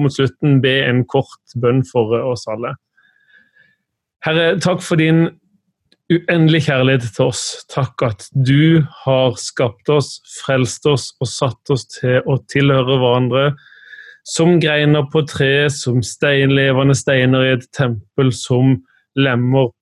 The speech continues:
på kroppen. Herre, kan du få bygge din kirke da? Vær spesielt med mennesker som kjenner at dette er en ekstra tøff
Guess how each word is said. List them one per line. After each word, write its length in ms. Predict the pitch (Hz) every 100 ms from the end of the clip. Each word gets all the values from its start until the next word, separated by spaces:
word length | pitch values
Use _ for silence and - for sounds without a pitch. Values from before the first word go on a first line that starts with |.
| _
på 180 | 131 131 120 - _
kroppen. 440 | - 131 - 139 156 _ _ _ _ _ _ _ _ _ _ -
Herre, 220 | 147 156
kan 160 | - 151
du 100 | 147
få 140 | 131 139
bygge 240 | 127 127
din 200 | 143 156
kirke 420 | 151 135 - - 139
da? 120 | 151 175 - -
Vær 160 | 139 131
spesielt 440 | - 160 202 202
med 120 | 175
mennesker 320 | 147 139 -
som 120 | 139 123
kjenner 280 | 123 117
at 80 | 107 131
dette 200 | 120 127
er 80 |
en 80 | 123
ekstra 380 | 123 - - 127
tøff 240 | - 113